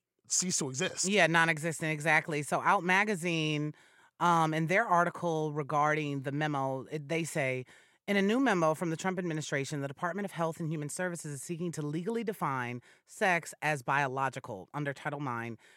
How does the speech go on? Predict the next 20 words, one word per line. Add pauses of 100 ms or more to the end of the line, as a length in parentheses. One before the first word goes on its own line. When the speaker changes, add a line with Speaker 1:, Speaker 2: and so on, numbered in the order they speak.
(100)
Speaker 2:
which
prevents
gender-based
discrimination.
It
states
that
the
government
needs
to
define
gender
on
a
biological
basis
that
is
clear,